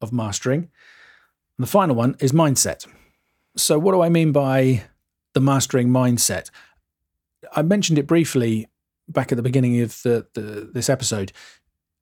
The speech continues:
It's one of the valuable things about going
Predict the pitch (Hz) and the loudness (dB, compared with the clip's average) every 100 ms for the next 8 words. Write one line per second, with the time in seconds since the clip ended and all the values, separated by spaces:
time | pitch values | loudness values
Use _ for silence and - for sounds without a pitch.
0 | - 147 - - - _ _ _ _ _ | -10 -8 -4 -4 -6 _ _ _ _ _
1 | _ _ _ 147 170 160 139 156 165 156 | _ _ _ -2 0 2 2 2 2 0
2 | 120 - 120 117 117 117 123 127 123 120 | 0 -2 -2 -2 -2 -4 0 0 2 0
3 | 110 | -4